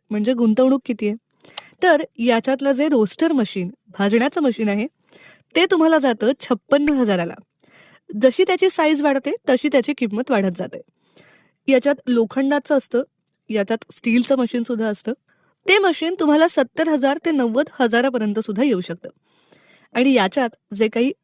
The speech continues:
ऑटोमॅटिक कंट्रोल पॅनल आपण लावणार आहोत, त्याचा पंधरा ते वीस हजार रुपये एक्स्ट्रा म्हणजे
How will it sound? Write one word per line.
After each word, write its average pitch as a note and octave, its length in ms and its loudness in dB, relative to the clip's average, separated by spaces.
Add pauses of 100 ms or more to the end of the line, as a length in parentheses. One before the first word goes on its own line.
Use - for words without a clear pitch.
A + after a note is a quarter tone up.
(200)
ऑटोमॅटिक D4 560 2 (120)
कंट्रोल C4+ 500 4
पॅनल A3+ 320 0 (100)
आपण G#3+ 200 -2
लावणार F#3+ 340 -2
आहोत, G3 180 -2 (540)
त्याचा C#4 400 2 (420)
पंधरा C#4+ 380 4
ते G4 80 4
वीस E4 340 0
हजार C4+ 160 2
रुपये A#3+ 300 -2 (100)
एक्स्ट्रा - 360 -2 (280)
म्हणजे G#3+ 280 -2